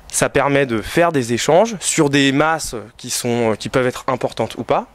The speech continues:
donc sur des petits virements ou sur des gros virements. Et, euh, c'est quelque chose qui va vraiment, euh, vraiment modifier profondément la façon dont les gens consomment des produits financiers, investissent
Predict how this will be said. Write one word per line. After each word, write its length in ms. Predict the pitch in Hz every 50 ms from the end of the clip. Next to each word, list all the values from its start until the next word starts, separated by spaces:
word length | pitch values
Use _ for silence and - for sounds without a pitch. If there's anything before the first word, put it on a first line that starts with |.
| -
donc 160 | 123 104 -
sur 140 | - - 117
des 140 | 107 107 107
petits 440 | - - - - 131 120 - - 131
virements 500 | 123 131 123 120 117 131 160 208 240 208 143
ou 80 | 110
sur 240 | - - - 113 113
des 120 | 113 113
gros 240 | 110 104 - 120 139
virements. 400 | 147 139 120 107 104 110 156 202 - - - - - - - - - - -
Et, 260 | - 127 131 139 139 131
euh, 580 | 120 113 113 110 110 107 107 107 107 104 104
c'est 240 | 101 - - - 113
quelque 180 | - 127 113 -
chose 220 | - 170 175 -
qui 180 | - - 139 117
va 240 | 113 113 110 107
vraiment, 720 | 107 107 113 113 117 127 135 143 143 139 139 147 170 185 185 - - - - - - - - -
euh, 240 | 120 110 110 110 104
vraiment 320 | 101 113 120 123 131 139 143
modifier 640 | 135 135 135 131 131 131 117 - - 139 165 175 - - - - - -
profondément 800 | - - - 156 143 - - 147 139 131 131 127 127 131 160 170 - - - - -
la 140 | 123 127 131
façon 280 | 139 143 127 - 160 147
dont 140 | 131 127
les 100 | 123 120
gens 160 | 117 123 123 117
consomment 560 | - - 151 143 131 - 147 143 139 127 - - - - - - - - - -
des 80 | 123 120
produits 340 | - - 131 123 123 127
financiers, 760 | 117 - 113 113 110 107 - - 127 127 139 151 165 175 180 - - - - - - - - - - - -
investissent 840 | 131 143 139 131 127 117 - - - 135 139 160 185 185 - - -